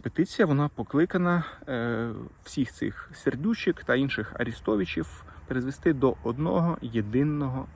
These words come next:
адекватного, націєцентричного українського знаменника. Себто до повної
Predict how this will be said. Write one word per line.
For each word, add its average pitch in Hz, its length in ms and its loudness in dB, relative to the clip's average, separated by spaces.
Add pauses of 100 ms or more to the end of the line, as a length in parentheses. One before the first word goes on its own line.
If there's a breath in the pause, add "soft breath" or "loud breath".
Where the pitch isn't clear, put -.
адекватного, 113 800 -4
націєцентричного 107 1200 -6
українського 110 720 -4 (160)
знаменника. 98 760 -4 (340 loud breath)
Себто - 440 4
до 107 200 -4 (160)
повної 85 500 2